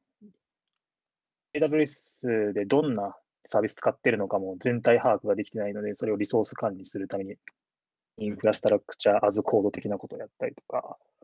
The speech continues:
Speaker 2: いはいはい。
Speaker 1: 監視がしっかりできてなかったんで、監視しっかり入れたりとか、
Speaker 2: うんうん。
Speaker 1: いうのをメインでやってて、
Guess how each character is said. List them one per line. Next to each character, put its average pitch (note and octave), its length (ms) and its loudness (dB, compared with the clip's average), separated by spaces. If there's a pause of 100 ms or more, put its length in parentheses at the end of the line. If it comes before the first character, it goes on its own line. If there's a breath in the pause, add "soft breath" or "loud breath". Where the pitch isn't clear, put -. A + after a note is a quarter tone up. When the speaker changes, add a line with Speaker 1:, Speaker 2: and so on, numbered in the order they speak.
Speaker 2:
い - 20 -14
は D#2+ 60 -16
い - 120 -20
は A#1+ 80 -20
い。 - 40 -20 (1600)
Speaker 1:
監 B2 80 0
視 B2 120 -2
が A#2 100 6
し - 120 -6
っ - 40 -18
か A2 100 2
り G#2 60 0
で G#2 80 0
き - 40 -20
て G#2+ 100 -8
な F#2+ 60 -6
か G2+ 60 -8
っ - 60 -20
た G#2 100 -10
ん F#2+ 40 -8
で、 F#2+ 80 -8
監 G2+ 300 -2
視 G2+ 340 -6 (160)
し - 120 -10
っ - 60 -20
か G2 120 2
り F#2 80 -4
入 G2 60 -2
れ F#2+ 80 -2
た - 100 0
り F#2 80 -8
と - 100 -18
か、 - 300 -8 (380)
Speaker 2:
う E2 40 -20
ん D2+ 80 -20 (140)
う - 20 -20
ん。 C2 60 -20 (1040)
Speaker 1:
い - 80 -2
う A#2 100 0
の A#2 100 0
を B2 320 2 (640)
メ A2+ 100 -2
イ A2+ 40 0
ン G#2+ 120 0
で G#2 80 0
や G#2 80 4
っ - 20 0
て - 220 -16
て、 A2+ 340 2